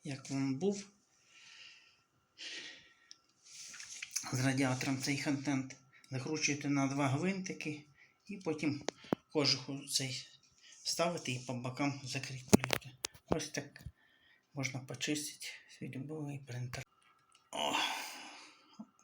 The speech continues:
почистив вентилятор, забув сказати. Двадцять чотири вольти.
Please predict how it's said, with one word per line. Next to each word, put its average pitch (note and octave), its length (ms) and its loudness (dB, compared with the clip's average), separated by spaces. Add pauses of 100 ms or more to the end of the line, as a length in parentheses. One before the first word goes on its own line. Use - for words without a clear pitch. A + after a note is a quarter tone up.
(140)
почистив C#3 540 4
вентилятор, F3 640 0
забув D#3+ 380 -4
сказати. D#3 640 -4 (320)
Двадцять D3+ 420 6
чотири D3 520 6
вольти. F#3 640 6